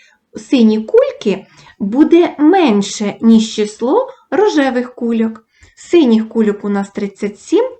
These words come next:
рожевих п'ятдесят дві. Отже, ми знаємо, що число тридцять сім буде менше, ніж п'ятдесят дві.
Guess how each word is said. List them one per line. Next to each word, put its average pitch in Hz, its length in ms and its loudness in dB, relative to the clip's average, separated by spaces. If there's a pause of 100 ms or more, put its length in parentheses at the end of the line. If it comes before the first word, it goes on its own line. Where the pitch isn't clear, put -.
рожевих 220 540 -2
п'ятдесят 262 560 -8
дві. 208 340 -10 (520)
Отже, 247 460 -2
ми 370 80 0
знаємо, 214 500 -4
що 226 180 -8
число 233 360 -4
тридцять 240 460 -4
сім 523 180 -2 (360)
буде 226 300 2
менше, 294 420 0
ніж 240 200 -2
п'ятдесят 214 480 -8
дві. 190 320 -10